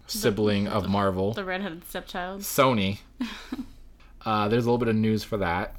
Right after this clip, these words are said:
Speaker 2: Uh, an actor named Naomi Harris, uh, is being eyed to play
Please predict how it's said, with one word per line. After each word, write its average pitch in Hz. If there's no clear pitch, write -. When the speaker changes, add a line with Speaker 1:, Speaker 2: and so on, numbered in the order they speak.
Speaker 2:
Uh, 104
an 113
actor 139
named 117
Naomi 135
Harris, 104
uh, 92
is 101
being 104
eyed 101
to 95
play 107